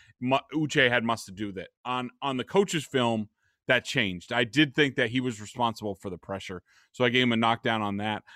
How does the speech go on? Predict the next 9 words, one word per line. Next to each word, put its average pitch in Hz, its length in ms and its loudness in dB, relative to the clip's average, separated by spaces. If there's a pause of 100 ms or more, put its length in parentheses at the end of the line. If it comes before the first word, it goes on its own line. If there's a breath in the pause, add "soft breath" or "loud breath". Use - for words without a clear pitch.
(100)
I - 120 4
also 220 260 4
thought 202 220 6
there 180 80 4
was 147 160 4
a 123 60 2
screen 160 480 -2
pass 147 460 0 (380)
that, 131 380 4